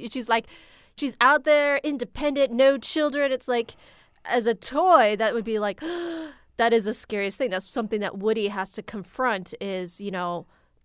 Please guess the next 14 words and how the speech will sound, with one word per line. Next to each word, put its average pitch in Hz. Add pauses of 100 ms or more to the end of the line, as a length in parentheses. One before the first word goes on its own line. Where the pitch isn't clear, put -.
(280)
does 226
he 233
stay 214
with 208
Bonnie 202
or 196
does 185
he 220
go 196
and 185
become 190
this 185
independent 196
toy 196